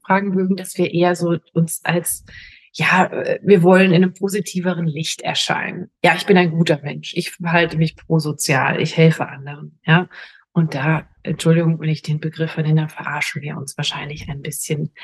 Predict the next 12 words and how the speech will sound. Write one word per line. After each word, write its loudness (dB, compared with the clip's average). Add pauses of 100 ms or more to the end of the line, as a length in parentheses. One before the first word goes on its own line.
(280)
selbst. -4
Und, 4
ähm, 0
da -4
gibt's 0
viele 6
implizite -2 (180)
Neigungen 6
in 0
uns, 2
unbewusste 4
Dinge, 6